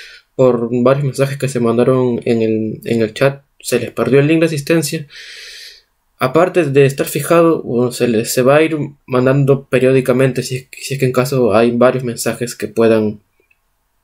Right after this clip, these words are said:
que puedan, este, por ahí perderse. Entonces, esas son las indicaciones. Se va a enviar el chat de nue-, se,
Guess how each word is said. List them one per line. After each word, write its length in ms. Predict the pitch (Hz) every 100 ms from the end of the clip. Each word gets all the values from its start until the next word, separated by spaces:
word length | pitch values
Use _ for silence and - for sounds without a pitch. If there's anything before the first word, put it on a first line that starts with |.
| - _ _ -
que 80 | -
puedan, 340 | 127 117 117
este, 840 | 110 - 117 107 113 120 139 139 -
por 160 | 110 110
ahí 100 | 113
perderse. 600 | 113 117 123 117 - - - - - - - - - - - _ -
Entonces, 640 | 110 117 135 117 135 - _ _ _ _ _ _ _ _ _ _ _ _ _ _ _ _ _ _ _ _ _
esas 240 | 143 143 143
son 120 | 147
las 160 | 139 139
indicaciones. 800 | 123 127 - 170 170 170 - _ - - -
Se 220 | - -
va 120 | 123 156
a 20 |
enviar 360 | 156 143 147
el 160 | 123 113
chat 260 | 143 139 131
de 120 | 123
nue-, 260 | 135 139
se, 160 | -